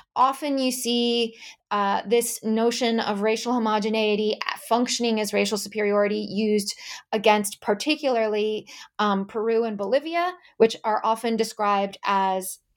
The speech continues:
indigenous countries, whereas Chile is not. Um, in the context of a comparison with Brazil,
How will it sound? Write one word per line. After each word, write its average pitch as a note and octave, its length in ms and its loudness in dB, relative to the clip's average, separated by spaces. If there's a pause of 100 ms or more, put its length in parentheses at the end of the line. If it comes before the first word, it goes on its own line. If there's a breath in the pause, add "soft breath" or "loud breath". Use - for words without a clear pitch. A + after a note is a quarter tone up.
(140)
indigenous B3 680 0
countries, D4 480 -2
whereas G3 280 2
Chile G3 400 0
is G3+ 160 -4
not. A3+ 280 0 (680 loud breath)
Um, G#3+ 180 0
in A#3 140 0
the A3 80 0
context A#3 640 -2
of A3 200 2
a G#3+ 60 -4
comparison A3+ 640 -2
with G3+ 160 -4
Brazil, B3+ 520 0